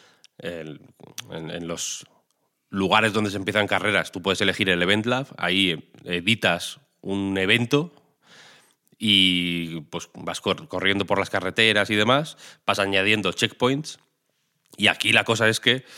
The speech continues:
se van a añadir también opciones de, pues eso, como de alterar la, la gravedad. Entiendo que aquí, pues,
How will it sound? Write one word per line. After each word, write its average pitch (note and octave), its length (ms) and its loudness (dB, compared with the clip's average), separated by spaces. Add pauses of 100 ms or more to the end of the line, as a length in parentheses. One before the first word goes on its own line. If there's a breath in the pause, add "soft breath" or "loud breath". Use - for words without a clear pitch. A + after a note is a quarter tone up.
(140 loud breath)
se G#2 200 0
van F#2 180 4
a F2+ 260 2
añadir F#2+ 320 2
también G#2 260 2
opciones G#2 380 2
de, G#2+ 240 4
pues F2+ 160 -10
eso, F2 180 -8
como E2+ 180 -4
de E2+ 60 -2
alterar F2 380 0
la, F#2+ 560 0 (360)
la G2 260 0
gravedad. F#2+ 540 2 (1400 soft breath)
Entiendo F#2 440 -8
que E2+ 200 0
aquí, F2 240 -2
pues, - 300 -8